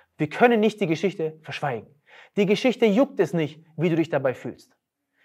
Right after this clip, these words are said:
Die Geschichte ist geschrieben, wir müssen daraus lernen, wir müssen sie erzählen, damit wir daraus lernen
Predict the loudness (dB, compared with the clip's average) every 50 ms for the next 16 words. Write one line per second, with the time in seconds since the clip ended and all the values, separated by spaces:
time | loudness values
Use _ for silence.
0 | _ -10 -10 -8 -8 -4 -4 -4 -2 -2 -4 -4 -4 -8 -12 -10 -6 -4 -4 -4
1 | -4 -6 -8 _ _ _ _ -4 -2 0 2 0 0 0 -2 -2 0 0 0 0
2 | 0 -2 -2 0 0 -2 -4 -8 -10 -18 _ _ -6 -2 0 0 0 0 0 -2
3 | 0 0 0 -2 -4 -4 0 2 2 2 0 -2 -8 -10 _ _ _ _ _ -18
4 | _ -4 -2 -2 -2 -2 -2 -4 -4 -4 -4 -6 -4 -2 -2 0 0 -2 -4 -6